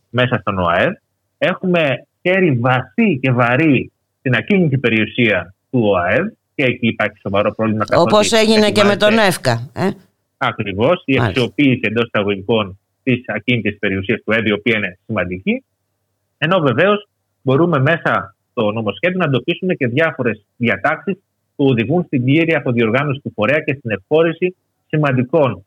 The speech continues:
Speaker 1: αρμοδιοτήτων, με προεξαχούσεις βεβαίως της επαγγελματικής κατάρτισης, σε ιδιωτικά κέντρα κατάρτισης, προκειμένου να, ε, αποτελεί πλέον ο αε απλά τον τροχονόμο των ιδιωτών στα πλαίσια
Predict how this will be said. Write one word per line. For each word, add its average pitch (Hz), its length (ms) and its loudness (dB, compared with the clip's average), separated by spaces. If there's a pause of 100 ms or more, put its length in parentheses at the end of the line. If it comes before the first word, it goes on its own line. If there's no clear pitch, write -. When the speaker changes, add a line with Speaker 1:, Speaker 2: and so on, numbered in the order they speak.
Speaker 1:
αρμοδιοτήτων, 123 920 -2 (280)
με 127 280 -4 (100)
προεξαχούσεις 127 680 -2
βεβαίως 117 440 0
της 123 220 -4
επαγγελματικής 104 640 -6
κατάρτισης, 160 680 -4
σε 143 100 0
ιδιωτικά 127 420 -2
κέντρα 131 260 0
κατάρτισης, 175 640 -2 (440)
προκειμένου 151 540 0
να, 151 400 -2
ε, 117 260 -2
αποτελεί 131 460 0
πλέον 135 320 2
ο 123 60 2
αε 123 180 2
απλά 139 300 -2
τον 135 140 0
τροχονόμο 135 840 0 (340)
των 117 160 0
ιδιωτών 113 640 0
στα 120 160 -6
πλαίσια 135 580 -2